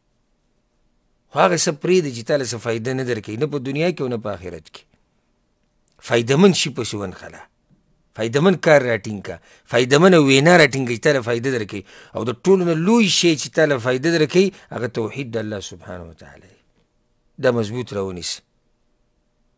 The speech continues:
د توحید عقیده او بیا په هغې پسې د دین چې کوم باقي، اه، اعمال دي، واجبات دي، مستحبات دي، په هغې پسې ونښله.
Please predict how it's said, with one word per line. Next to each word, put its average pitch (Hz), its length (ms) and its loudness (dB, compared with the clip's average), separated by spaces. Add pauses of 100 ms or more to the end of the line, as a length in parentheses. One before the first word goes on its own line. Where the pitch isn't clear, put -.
(120)
د 107 60 -8
توحید 110 580 -6
عقیده 110 760 2 (540)
او 104 120 -6
بیا 123 160 -2
په 113 160 -4
هغې 127 220 -6
پسې 113 320 -6 (760)
د - 20 -8 (140)
دین 131 160 -4
چې 117 200 -10
کوم 113 200 -6
باقي، 110 500 -4 (420)
اه، 104 320 -10
اعمال 117 680 -2
دي، 107 180 -6
واجبات 107 760 -2 (180)
دي، 110 200 -8
مستحبات 110 800 -2 (120)
دي، 113 100 -8
په 104 200 -6
هغې 147 140 -2
پسې 123 200 -8
ونښله. 95 480 -12